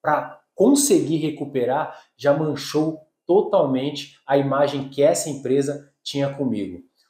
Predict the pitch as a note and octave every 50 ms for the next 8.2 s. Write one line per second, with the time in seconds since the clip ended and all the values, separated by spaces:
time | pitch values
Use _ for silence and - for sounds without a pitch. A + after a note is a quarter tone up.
0 | _ _ - E3 F#3+ F3+ D#3+ D#3 G3 F#3+ - G3 F3+ - - - - G3 A3 A#3+
1 | A3+ A3+ - C3+ A2+ - - - - - _ C#3+ C#3+ D3 C#3+ D#3 F#3 G3 F3+ F#3
2 | - - D#3 C#3 B2 A#2 C3 D#3+ D#3 - - A#2 - - - _ _ _ _ D3
3 | D#3+ E3+ E3+ D3+ C3+ E3 F#3 F#3+ G3 G3+ G3 E3 C3+ C#3+ G3 A#3 A3+ F#3 F#3 E3+
4 | E3 E3 D#3+ D#3 D3+ D3+ - C#3 B2 A2 G#2 F#2 F#2+ F2 - _ _ _ _ _
5 | _ _ _ - A#2+ A#2 F3 G#3 B3 A#3+ A3 G#3+ G3+ F#3+ F#3 F#3 E3 E3 D3 C#3
6 | C#3 C#3 D3 D3 E3 F3+ F3 F3+ F3+ F3 - - - - - F3 D#3+ C#3 C#3 E3
7 | F3 E3+ F3+ - - F3 F3 F3 E3+ - - E3+ D#3+ D#3+ D#3+ E3 E3 D#3+ E3 E3
8 | - - -